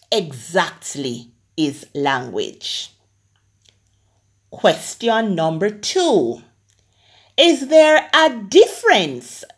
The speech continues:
between language and a language? And number three, do animals have language or do they simply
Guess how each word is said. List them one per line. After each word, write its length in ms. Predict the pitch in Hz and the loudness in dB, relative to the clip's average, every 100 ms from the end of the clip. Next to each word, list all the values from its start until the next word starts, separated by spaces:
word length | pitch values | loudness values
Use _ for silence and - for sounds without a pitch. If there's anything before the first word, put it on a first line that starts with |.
| 165 | -8
between 720 | 220 233 - 233 202 185 175 _ | -8 -8 -10 -6 -2 -4 -6 _
language 1000 | 135 151 160 175 180 202 233 320 403 - 508 605 _ _ _ - | -6 0 4 4 4 2 0 0 -2 -2 -2 -2 _ _ _ 0
and 600 | 214 208 202 208 277 - _ _ _ _ - | 4 4 2 -6 -10 -12 _ _ _ _ 2
a 180 | 233 190 | 4 4
language? 1080 | 175 175 180 196 294 381 - - - - _ _ _ _ _ _ _ _ _ _ _ | 2 0 -2 -6 -6 -10 -12 -16 -16 -20 _ _ _ _ _ _ _ _ _ _ _
And 380 | 302 330 311 277 | -6 -4 -4 -4
number 380 | 294 285 269 277 | -2 0 0 0
three, 800 | - 349 330 277 160 127 113 - _ _ _ _ _ _ - | -2 -2 0 0 -2 -4 -8 -16 _ _ _ _ _ _ -10
do 320 | 156 254 254 - | -4 -2 -4 0
animals 800 | 294 339 320 311 311 302 294 - - | 0 0 2 4 4 2 -6 -16 -18
have 280 | - 240 214 | -4 -2 0
language 1000 | 190 202 262 262 180 151 131 131 - - _ _ _ - | -2 -2 -2 -2 -4 -4 -6 -8 -16 -18 _ _ _ 2
or 220 | 202 202 | 4 4
do 400 | 165 285 311 294 | 0 -2 -2 -2
they 400 | 185 170 156 156 | -2 -2 -2 -8
simply 920 | - - 302 233 208 190 151 143 | -16 -8 -4 -4 -6 -6 -6 -6